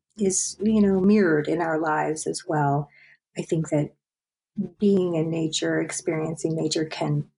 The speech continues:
can reawaken our awareness of that cycle of life, um, and help us see it in new ways. Um, I think, too, there's something about the sensory experience of, of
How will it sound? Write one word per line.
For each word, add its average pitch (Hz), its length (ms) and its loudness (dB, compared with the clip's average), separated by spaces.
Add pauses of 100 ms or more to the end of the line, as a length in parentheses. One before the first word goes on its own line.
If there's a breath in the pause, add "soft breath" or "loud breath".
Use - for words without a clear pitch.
(140)
can 208 160 4
reawaken 196 800 4 (100)
our 175 240 -2
awareness 170 680 -4
of 196 160 -2
that 208 240 -2
cycle 214 420 0
of 214 120 -4
life, 208 360 0 (580 loud breath)
um, 156 320 2
and 180 140 2
help 170 180 0
us 156 160 0
see 160 220 2
it 147 80 0
in 151 140 2
new 151 140 2
ways. 160 680 0 (140)
Um, 151 380 -2 (800)
I 190 120 -2
think, 185 240 0
too, 185 200 2
there's 160 300 0
something 156 640 -2
about 165 320 -6
the 180 80 -4
sensory 233 420 2
experience 151 580 -6
of, 156 180 -4 (760 soft breath)
of 156 320 -4